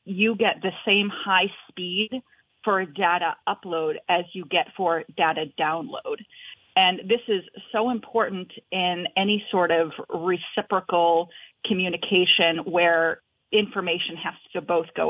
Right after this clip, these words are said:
out and in, such as conference calls, radio shows, and there are several other examples. Um, so th-, that's the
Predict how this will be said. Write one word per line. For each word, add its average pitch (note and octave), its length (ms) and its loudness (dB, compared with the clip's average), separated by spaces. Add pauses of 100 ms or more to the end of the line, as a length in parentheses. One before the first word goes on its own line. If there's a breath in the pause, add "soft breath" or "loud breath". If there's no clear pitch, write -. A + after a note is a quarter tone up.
out E3+ 280 2
and D#3+ 300 -2
in, A2 380 -6
such E3+ 160 -2
as E3 80 -6 (200)
conference D#3 380 -2
calls, D#3 420 2
radio D#3+ 440 0 (120)
shows, D#3 380 0
and E3+ 140 -2
there D#3 100 4
are D#3+ 80 0 (100)
several D#3 280 0
other D#3 240 0
examples. - 580 -4 (640 loud breath)
Um, F3 200 0 (200)
so F3+ 240 0 (800)
th-, F#3+ 340 -2
that's A3+ 240 -2
the G#3 120 -6